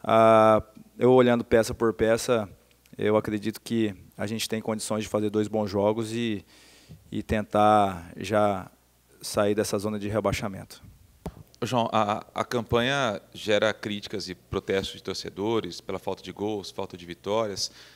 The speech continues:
Speaker 2: mas internamente como que é o relacionamento do grupo, por exemplo, com o Paulo Gomes? É, de alguma maneira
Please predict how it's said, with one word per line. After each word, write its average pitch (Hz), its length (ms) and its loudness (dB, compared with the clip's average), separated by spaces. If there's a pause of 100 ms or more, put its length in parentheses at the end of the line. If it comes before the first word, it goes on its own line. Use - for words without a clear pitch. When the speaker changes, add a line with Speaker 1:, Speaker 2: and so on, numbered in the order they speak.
(140)
Speaker 2:
mas 120 140 -4
internamente 160 560 -4
como 208 240 -6
que 190 120 -2
é 170 180 2
o 127 80 -4
relacionamento 143 840 -4
do 135 220 -4
grupo, 160 340 -4
por 151 140 -6
exemplo, 139 420 -4
com 160 280 -4
o 170 40 -8
Paulo 151 320 -4
Gomes? 110 600 -4 (320)
É, 110 240 -4
de 120 100 -2
alguma 160 180 -2
maneira 143 540 2